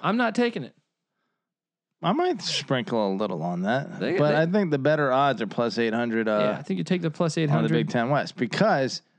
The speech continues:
Speaker 2: with, uh,
Speaker 1: Carnage.
Speaker 2: Wisconsin losing,
Speaker 1: Yeah.
Speaker 2: uh, Jonathan Taylor and Jack Cohn not exactly being Russell Wilson over there.
Speaker 1: And they gotta go into Iowa City this year.
Speaker 2: Yeah, Wisconsin's going into, yeah, Iowa City.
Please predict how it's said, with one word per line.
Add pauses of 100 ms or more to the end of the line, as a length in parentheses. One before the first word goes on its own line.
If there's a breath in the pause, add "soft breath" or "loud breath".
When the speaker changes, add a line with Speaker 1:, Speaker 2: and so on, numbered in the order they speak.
(380)
Speaker 2:
with,
uh,
Speaker 1:
Carnage.
Speaker 2:
Wisconsin
losing,
Speaker 1:
Yeah.
Speaker 2:
uh,
Jonathan
Taylor (260 soft breath)
and
Jack
Cohn
not
exactly
being
Russell
Wilson
over
there. (120)
Speaker 1:
And
they
gotta
go
into (180)
Iowa
City (140)
this
year.
Speaker 2:
Yeah,
Wisconsin's
going
into, (140)
yeah,
Iowa
City.